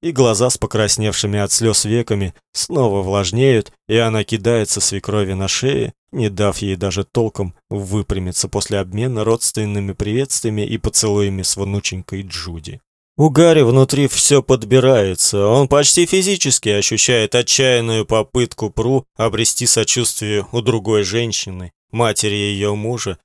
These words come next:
и точно так же он чувствует Женина внутреннее сопротивление. Пру воспитывалась в католичестве, и бурные проявления чувств и экзальтированные жесты у нее в крови, а Дженнис была и есть типичная зажатая протестанточка.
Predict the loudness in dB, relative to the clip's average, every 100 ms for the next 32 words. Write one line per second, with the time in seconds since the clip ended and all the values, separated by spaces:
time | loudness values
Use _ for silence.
0 | _ -4 0 2 2 -2 2 2 2 2
1 | 0 0 0 0 0 -2 -2 -4 -6 -6
2 | -2 0 0 -2 -6 -6 -8 -10 -10 -10
3 | -8 -2 0 0 -2 -6 -4 -6 -4 -6
4 | -6 -8 -10 _ _ _ -2 4 4 4
5 | 2 0 -2 0 -2 -2 -2 -4 -2 0
6 | 0 -2 -6 -6 -6 -6 -8 -2 -2 2
7 | 2 2 0 0 0 2 2 2 2 0
8 | 0 0 0 -2 -4 -8 -2 -2 0 0
9 | 0 -2 -2 -2 -2 0 0 0 0 0
10 | -2 -4 -2 -2 -4 -4 -4 -2 -2 -2
11 | -6 _ -4 -2 0 -2 -2 -4 2 4
12 | 4 4 2 0 -2 -6 -6 -4 -4 -2
13 | -2 0 2 2 2 0 0 -2 0 -2
14 | -2 -2 -2 0 -2 -2 -4 -8 -8 -8
15 | -8 -8